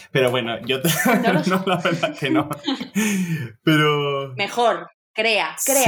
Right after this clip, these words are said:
Speaker 1: Sí, hombre, yo qué sé, supongo que es un poco, pues, para, pues, para conocer a gente así como random, ¿no? Y gente random unirnos a hablar de,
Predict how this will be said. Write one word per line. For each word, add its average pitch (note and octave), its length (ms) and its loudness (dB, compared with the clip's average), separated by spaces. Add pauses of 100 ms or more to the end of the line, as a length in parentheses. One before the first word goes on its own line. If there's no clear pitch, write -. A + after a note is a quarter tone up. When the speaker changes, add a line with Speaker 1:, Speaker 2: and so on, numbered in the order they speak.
Speaker 1:
Sí, C3+ 80 4
hombre, C#3 320 2
yo C#3+ 100 2
qué D3+ 80 0
sé, D3 160 0
supongo B2+ 360 0
que C#3+ 80 -2
es C3+ 60 -6
un D3 120 2
poco, C#3 220 -4
pues, D#3+ 120 -2
para, A2+ 1080 -2 (220)
pues, A#2+ 140 0
para A2 100 0
conocer A2 300 -2
a A2+ 40 0
gente A#2+ 200 -6
así - 160 -8
como B2 200 -2
random, D3+ 400 0
¿no? E3 240 -6
Y A#2 420 -4
gente A#2 220 -4
random B2+ 360 -2
unirnos B2+ 340 -2
a C#3 40 2
hablar B2 260 0
de, G#2+ 340 -4